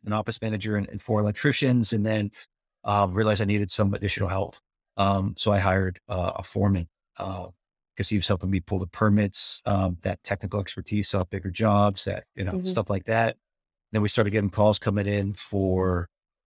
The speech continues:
Speaker 1: solar. Um,
Speaker 2: Mm-hmm.
Speaker 1: and one of the guy, that very first guy that I hired had several years of solar experience, negotiated a contract with someone, and, you know, we're one of the installers for a, a big,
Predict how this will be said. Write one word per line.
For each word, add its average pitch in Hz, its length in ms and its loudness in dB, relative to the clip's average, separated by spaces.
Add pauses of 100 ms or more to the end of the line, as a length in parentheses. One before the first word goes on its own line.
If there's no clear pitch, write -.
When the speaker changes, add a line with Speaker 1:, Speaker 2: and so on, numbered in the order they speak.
(280)
Speaker 1:
solar. 110 480 2 (340)
Um, 95 580 2 (460)
Speaker 2:
Mm-hmm. 180 180 0
Speaker 1:
and 101 480 0
one 104 140 0
of 104 60 0
the 101 60 -2
guy, 101 240 0
that 98 180 -2
very 110 160 4
first 107 280 0
guy 101 180 4
that 95 100 2
I 95 100 0
hired 90 460 -2
had 90 380 0 (1400)
several 107 420 0
years 98 240 2
of - 60 -8
solar 98 340 0
experience, 98 840 -2 (480)
negotiated 101 440 2
a 90 60 0
contract 104 560 2
with 104 160 -2
someone, 101 540 2
and, 98 360 -2
you 98 80 0
know, 92 100 0
we're 95 120 0
one 95 160 0
of 92 60 -4
the 98 120 -2
installers 95 600 -2
for 92 240 -2
a, 90 200 0
a 92 60 -2
big, 98 320 -2